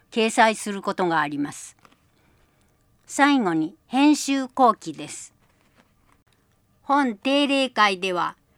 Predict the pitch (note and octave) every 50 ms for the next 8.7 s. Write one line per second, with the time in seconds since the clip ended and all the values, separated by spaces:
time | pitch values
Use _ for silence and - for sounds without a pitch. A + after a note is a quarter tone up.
0 | _ _ _ _ _ _ G3+ F#3+ A#3+ C4+ C#4+ D4 C#4+ C#4 C#4 C4+ C4+ C4+ C4+ C4+
1 | C4+ C4+ C4 A#3 G3 G3 F#3 F3+ F3 E3 D#3+ - - A3+ G3+ - _ _ D4+ D4+
2 | D4+ C#4+ C#4 - C#4+ C#4 B3+ - - G3 F3+ F3 E3+ E3+ G#3 A#3 B3+ A#3+ G#3 F3
3 | E3+ E3 - - G#3+ - - D4 C4 D#4 D4 - - - - C4+ C4+ C4 B3 -
4 | G#3+ G3 G3 F#3 - A#3+ A#3+ A3+ G3+ F#3 F3 F3 - B3 B3 A#3+ - - - G#3
5 | F#3+ F3+ F3 E3+ E3+ F3+ - - - - G3 F#3 E3+ E3 D#3+ D#3+ - _ _ _
6 | _ _ _ - C4 D4+ D#4+ D4+ - - A3+ A3 G3 G3 F#3+ F3+ G#3+ A3+ A#3+ B3+
7 | B3+ B3+ B3 A#3+ A3+ - - A#3+ G#3+ F#3 - - E3+ E3 - - B3+ B3 A3+ G3
8 | F3 E3 - - - D#3+ E3 D#3+ - - - - D3+ -